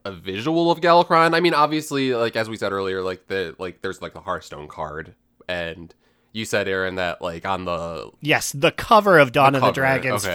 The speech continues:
Speaker 2: features his head and shoulder area, like, screaming at some proto-dragons.
Speaker 1: But it was cool to see, like, in this animated short, just how fucking big Galakrond is. He's, <laughs>
Speaker 2: Mm-hmm.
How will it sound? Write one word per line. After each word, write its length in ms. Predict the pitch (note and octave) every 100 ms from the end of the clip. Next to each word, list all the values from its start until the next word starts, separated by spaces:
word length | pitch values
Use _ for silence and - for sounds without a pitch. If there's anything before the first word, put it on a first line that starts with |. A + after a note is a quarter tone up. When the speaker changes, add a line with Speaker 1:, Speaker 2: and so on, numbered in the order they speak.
| -
Speaker 2:
features 640 | - C#3 B2+ B2+ A#2+ - - _ _
his 420 | - C#3+ C3+ A2+
head 540 | - - D3+ D3 C#3+ C#3 _
and 180 | C#3 A#2+
shoulder 560 | - C#3+ C#3+ C3 A#2+ B2+
area, 520 | B2+ A#2+ A#2+ A#2 A#2
like, 260 | A#2 A2 -
screaming 640 | - C3+ C#3 C3 A#2+ A#2
at 380 | B2 A#2+ A#2 - _ - _
some 260 | - C3+
proto-dragons. 960 | A#2 C3 A#2 A2 G#2+ G#2+ G#2 G2+ A2 - _ _ _ _ _ _ _
Speaker 1:
But 220 | B2 D#3+
it 100 | G3
was 240 | F#3 C4
cool 280 | - D3+ D3
to 60 | A#2+
see, 420 | - A#2 G#2+ G2+
like, 420 | G2 F#2+ F#2 - -
in 160 | G#2+
this 140 | G2+ A2
animated 360 | G2+ G2 F#2+
short, 180 | - G2
just 120 | F#2
how 120 | A#2+ A2
fucking 640 | - A#2 A2+ A#2 G#2 E2
big 280 | F#2+ F#2+ E2
Galakrond 720 | E2 F2 F2+ - F2+ F2+ E2+
is. 260 | F#2 F2 C3
He's, 400 | C3+ C3+ C#3 C#3+
<laughs> 0 |
Speaker 2:
Mm-hmm. 600 | C#3 D3+ D#3 D#3 E3